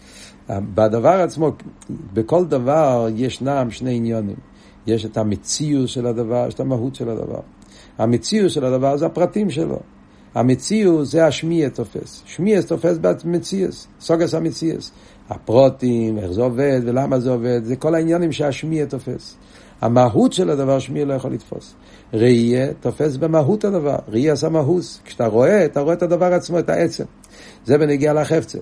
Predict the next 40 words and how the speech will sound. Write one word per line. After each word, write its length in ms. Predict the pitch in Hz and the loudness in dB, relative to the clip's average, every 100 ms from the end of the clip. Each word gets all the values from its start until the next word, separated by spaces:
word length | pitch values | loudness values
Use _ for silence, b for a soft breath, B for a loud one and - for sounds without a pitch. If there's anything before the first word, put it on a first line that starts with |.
| - - | -10 -2
וממילא 380 | 113 120 156 165 | 2 4 4 4
אותו 200 | 131 147 | 4 0
דבר 200 | 143 135 | 2 0
גם 180 | 139 | 0
בנגיעה 300 | 147 135 131 | 0 0 2
לגברי. 520 | 127 113 101 92 90 98 - - | 2 2 2 0 0 -6 -12 -16
שמיע 540 | - 185 240 185 139 | -6 0 4 4 2
שזה 340 | 127 135 131 | 0 -2 -2
רק 340 | 135 135 139 135 | 0 2 0 -2
עניין 400 | 143 131 135 135 | -2 0 0 0
של 160 | 143 | -2
מציאות 520 | 139 135 - 143 139 127 | -2 -4 -4 -2 0 -2
חיצוני, 600 | 139 131 135 131 131 131 B B B | -6 -4 -2 -2 -2 -4 B B B
אז 160 | 117 107 | 0 4
גם 220 | 151 165 | 4 4
בבן 580 | 156 151 135 131 131 143 | 2 0 -2 -2 2 2
אדם 520 | 139 190 214 180 160 - B - | 4 4 4 2 -4 -10 B -4
זה 100 | 143 | -2
תופס 320 | 143 147 143 | -2 0 0
רק 220 | 151 147 | 0 0
את 100 | 139 | -2
החיצוניות 580 | 135 131 - 143 160 170 | -4 -4 -4 0 2 2
שלו, 240 | 143 123 | 2 2
זה 120 | 117 | 2
לא 80 | 135 | 0
מתעצם 460 | 139 135 135 143 143 | 0 0 -2 -2 -2
איתו 200 | 135 143 | -2 -2
לגמרי, 400 | 147 185 208 165 | 0 2 2 2
ולכן 380 | 143 135 131 147 | 2 0 0 -2
יכול 180 | 135 | 0
להיות 140 | 143 135 | 0 -2
סתירס 340 | - 190 175 131 | 0 2 2 -2
וקושיות 440 | - 190 135 160 | -4 -4 0 0
ועלומות 300 | 156 165 165 | 2 2 0
וסתירים 380 | 156 196 190 180 | -2 0 0 2
ועד 200 | 170 160 | 2 2
לביטול, 320 | 170 190 180 | 0 0 0
כמו 180 | 170 165 | 0 0
שאמרנו 360 | 151 165 160 156 | 0 0 0 0
קודם. 240 | 156 139 | 0 -2